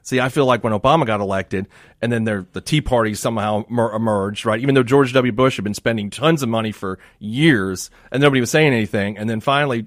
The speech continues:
Barack Obama, a black man, gets elected president of the United States, and we've got that, we've got a birther thing that was completely bogus, that Trump was pushing the whole time. And so I feel like that, on our perspective, that's where that started. And then that led into Trump, and the left says, "Okay, now we're gonna go attack their guy."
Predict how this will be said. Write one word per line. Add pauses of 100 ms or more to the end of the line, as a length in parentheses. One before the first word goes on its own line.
(140)
Barack
Obama,
a
black
man,
gets
elected
president
of
the
United
States, (260)
and
we've
got (180)
that,
we've
got
a
birther (360)
thing
that
was
completely
bogus, (380)
that
Trump
was (320)
pushing
the
whole
time. (260)
And
so
I
feel
like
that,
on
our
perspective,
that's
where
that
started. (220)
And
then
that
led
into
Trump,
and
the
left
says,
"Okay,
now
we're
gonna
go
attack
their
guy."